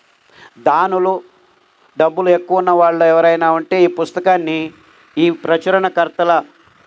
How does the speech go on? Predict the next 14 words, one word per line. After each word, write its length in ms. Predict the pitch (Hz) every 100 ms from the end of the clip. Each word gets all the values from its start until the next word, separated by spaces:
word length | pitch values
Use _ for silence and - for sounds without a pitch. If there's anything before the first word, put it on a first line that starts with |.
| _ -
ఒక 360 | 165 165 139 123
పర్మిషన్ 580 | 160 175 190 175 180 175
తీసుకొని 600 | 170 170 170 156 156 156 - _ -
ప్రింట్ 400 | 170 175 170 170
చేసి 220 | 170 170
అందరికీ 520 | 143 147 156 156 160
పంచొచ్చు. 680 | 156 135 127 131 123 - - _ -
ఏ 260 | 147 160
ఇబ్బందులు 540 | 156 135 147 143 143 143
లేవు. 320 | 120 113 95 _ _ _ _ _ _ _ _ _ _ _ -
It's 120 | 123
free 260 | - 165 170
for 160 | 151
all. 280 | 139 131 104